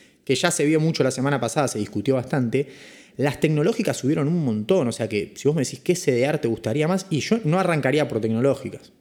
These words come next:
a menos que sigan derrapando y corrijan mucho. Eh, creo que en algún momento va a llegar el punto en el que vamos a tener que rotar hacia empresas industriales o empresas financieras. Son los dos sectores que yo le pegaría en Estados Unidos, ¿sí? Los que más me gusta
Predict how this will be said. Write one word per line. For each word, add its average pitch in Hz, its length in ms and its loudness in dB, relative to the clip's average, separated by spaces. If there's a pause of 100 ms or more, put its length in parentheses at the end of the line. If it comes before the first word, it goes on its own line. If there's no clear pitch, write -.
(360)
a 117 60 -10
menos 185 220 2
que - 80 -4
sigan 160 340 2
derrapando 120 440 0
y 131 40 0
corrijan 120 400 0
mucho. 143 720 0 (840)
Eh, 107 460 -2 (100)
creo 247 220 4
que 135 60 2
en 123 60 2
algún 160 280 2
momento 170 400 2
va 151 60 2
a 151 40 -2
llegar 147 280 0
el 123 100 0
punto 180 240 0
en 127 60 2
el 110 100 0
que 117 80 0
vamos 147 180 0
a 113 60 -2
tener 127 140 -2
que 127 120 0
rotar 135 640 -2 (420)
hacia 127 200 -2
empresas 127 420 -2
industriales 143 720 0 (280)
o 113 100 -2
empresas 120 400 -2
financieras. 101 720 -2 (220)
Son 120 120 -4
los 113 80 0
dos 139 140 2
sectores 131 320 0
que 110 60 2
yo 139 160 0
le 127 100 0
pegaría 110 340 0
en 113 80 0
Estados 117 300 -2
Unidos, 117 380 -2
¿sí? 127 160 -4
Los 117 140 -2
que 107 120 -2
más 135 220 0
me 139 140 0
gusta 143 440 0